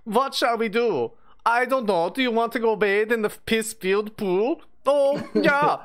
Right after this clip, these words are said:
Speaker 1: that makes sense, since we don't have air conditioners." Like, <laughs> fuck off. Compare, okay, so it's compared with twenty-three percent, uh, for the United States and thirty-five percent for China. Makes sense that China's got 'em.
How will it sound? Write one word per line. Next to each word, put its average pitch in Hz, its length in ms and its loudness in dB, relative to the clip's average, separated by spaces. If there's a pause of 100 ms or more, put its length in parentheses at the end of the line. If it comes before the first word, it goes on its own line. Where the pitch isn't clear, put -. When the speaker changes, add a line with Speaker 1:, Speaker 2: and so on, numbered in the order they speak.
(100)
Speaker 1:
that 254 360 0
makes 254 200 -2
sense, 202 460 -2
since 254 280 -4
we 226 120 -4
don't 220 240 2
have 214 160 2
air 208 180 2
conditioners." 190 760 -2 (500)
Like, 330 300 -2
<laughs> 494 380 0
fuck 494 520 -2
off. 392 580 -2 (720)
Compare, 339 380 2
okay, 277 260 2
so 277 120 0
it's 233 100 -6
compared 262 260 0
with 240 100 -4
twenty-three 262 500 -2
percent, 180 680 -2
uh, 170 200 2
for 170 140 -4
the 170 80 -4
United 165 380 0
States 151 360 0
and 139 140 -4
thirty-five 214 460 0
percent 165 280 -4
for 131 80 -4
China. 156 380 0
Makes 170 240 -2
sense - 200 -4
that - 100 -10
China's 143 320 -4
got 67 180 -6
'em. 71 140 -18